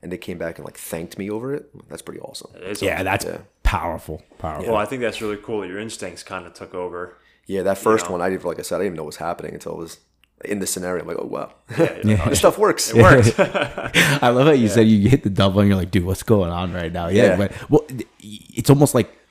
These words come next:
Speaker 3: and you would know this 'cause you competed, right?
Speaker 1: Mm-hmm.
Speaker 3: So you go to Pure and you train, and there are guys there. While, while Pure has a great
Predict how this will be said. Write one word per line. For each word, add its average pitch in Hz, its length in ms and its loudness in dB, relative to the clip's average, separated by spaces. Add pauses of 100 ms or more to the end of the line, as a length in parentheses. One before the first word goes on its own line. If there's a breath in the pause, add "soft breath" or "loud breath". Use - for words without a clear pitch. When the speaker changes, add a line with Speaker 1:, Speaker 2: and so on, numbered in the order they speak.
(180)
Speaker 3:
and 92 180 0
you 120 80 8
would 101 100 6
know 90 120 2
this 87 140 -2
'cause 87 140 -2
you 87 80 0
competed, 85 460 4
right? 87 220 0 (100)
Speaker 1:
Mm-hmm. 101 240 -8
Speaker 3:
So - 140 -2
you 101 140 4
go 113 120 2
to 92 60 0
Pure 92 420 0 (220 soft breath)
and 92 260 -2
you 95 80 0
train, 87 460 -2 (140)
and 82 180 -10
there 90 120 0
are 95 40 -2
guys 90 280 -4
there. 90 200 -2
While, 110 240 2
while 92 140 -2
Pure 104 180 6
has 92 120 2
a 87 40 -10
great 92 400 -6